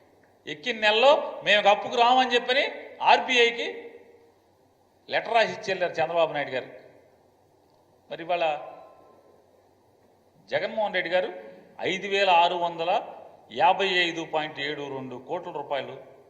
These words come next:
ఇవాళ ఆయన గల్లాపెట్టులో ఇచ్చి మీకు అప్పచెప్తే ఇవాళ మీరు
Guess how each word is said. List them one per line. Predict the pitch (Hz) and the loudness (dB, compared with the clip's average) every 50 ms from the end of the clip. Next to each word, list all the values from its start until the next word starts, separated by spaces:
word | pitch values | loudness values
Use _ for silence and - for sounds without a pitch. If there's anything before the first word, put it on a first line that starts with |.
| _ _ | _ _
ఇవాళ | - 117 127 123 | -8 -6 -4 -4
ఆయన | 123 117 117 113 107 104 - - - - - _ - _ _ _ _ _ _ _ _ _ _ _ _ _ - | -4 -4 -6 -8 -10 -12 -14 -16 -20 -20 -20 _ -20 _ _ _ _ _ _ _ _ _ _ _ _ _ -12
గల్లాపెట్టులో | 110 113 139 147 143 120 107 - - 170 196 | -10 -6 -6 -6 -8 -10 -14 -12 -12 -12 -12
ఇచ్చి | - - 120 143 147 - - 233 | -12 -12 -14 -16 -14 -14 -16 -12
మీకు | 208 202 180 151 | -10 -8 -4 -4
అప్పచెప్తే | 143 139 - - 175 160 - - 208 254 - - - - - - - - - _ _ | -4 -4 -4 -6 -6 -8 -6 -6 -6 -6 -6 -10 -18 -20 -20 -20 -20 -20 -20 _ _
ఇవాళ | - 135 139 143 | -12 -12 -12 -10
మీరు | 135 123 117 110 101 104 | -12 -14 -18 -18 -20 -20